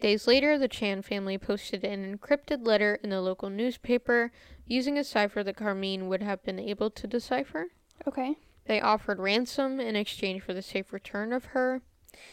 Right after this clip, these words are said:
Speaker 1: Even the sisters pinned letters to be published in the media, begging for their older sister to be returned,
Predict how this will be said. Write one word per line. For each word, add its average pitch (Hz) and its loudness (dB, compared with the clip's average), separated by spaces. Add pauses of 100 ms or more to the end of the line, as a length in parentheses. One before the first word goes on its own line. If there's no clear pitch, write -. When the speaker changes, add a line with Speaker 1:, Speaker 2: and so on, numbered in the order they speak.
(180)
Speaker 1:
Even 226 -2
the 214 0
sisters 202 -2
pinned 208 -2
letters 196 0
to 196 -2
be 196 -8
published 208 -4
in 202 -2
the 185 -4
media, 226 -2 (460)
begging 233 4
for 226 -2
their 214 0
older 202 -2
sister 208 -6
to 202 -12
be 190 -4
returned, 233 -6